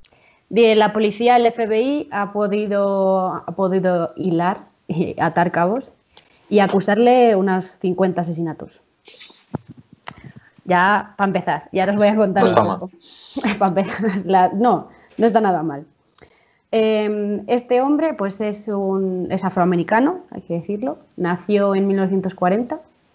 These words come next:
Speaker 1: y siempre estuvo, pues, lo mítico, trapicheando, eh, siempre se salía de la cárcel, eh, sin robar, a-, agresión menor, o sea, tampoco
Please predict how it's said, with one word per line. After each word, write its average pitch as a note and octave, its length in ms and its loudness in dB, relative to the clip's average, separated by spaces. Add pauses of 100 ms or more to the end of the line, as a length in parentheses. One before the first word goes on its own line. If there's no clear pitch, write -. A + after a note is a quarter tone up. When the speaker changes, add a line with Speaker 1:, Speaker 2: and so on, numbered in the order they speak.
(640)
Speaker 1:
y A#3+ 400 6
siempre C4+ 260 4
estuvo, B3+ 280 2
pues, A3 400 0
lo G3 560 -6
mítico, G3 420 -2
trapicheando, G#3+ 1040 2
eh, F#3 440 0
siempre F#3+ 240 -4
se F3+ 80 -6
salía F3+ 240 0
de F3 80 0
la F3 120 0
cárcel, G#3+ 760 -2 (540)
eh, F#3+ 260 2
sin F#3+ 380 2
robar, G#3+ 680 4
a-, F#3+ 200 0
agresión F#3+ 1080 -2
menor, G#3 420 4
o G3 40 -10
sea, F3 320 0
tampoco G#3+ 580 0